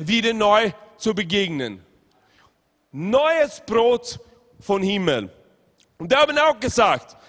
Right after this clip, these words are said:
ihr sollt das nicht wieder einsammeln, mehr als für einen Tag. Außer beim sechsten Tag, weil am Sabbat sollst du nicht hineinsammeln. Aber das hat Gott gesagt.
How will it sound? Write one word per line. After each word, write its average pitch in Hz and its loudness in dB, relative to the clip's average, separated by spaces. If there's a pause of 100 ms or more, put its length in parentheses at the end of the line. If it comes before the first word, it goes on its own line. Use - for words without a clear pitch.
(280)
ihr 202 -4
sollt 285 0
das 269 0
nicht 285 -4
wieder 269 0
einsammeln, 208 0
mehr 262 0
als 254 -2
für 254 -2
einen 214 0
Tag. 135 0 (2500)
Außer 180 -2
beim 202 -2
sechsten 185 -6
Tag, 151 -2
weil 156 -2
am 180 -2
Sabbat 185 -2
sollst 175 -8
du 165 -6
nicht 165 -10 (260)
hineinsammeln. 127 -6 (220)
Aber 190 -2
das 262 0
hat 277 -4
Gott 254 -4
gesagt. 190 -2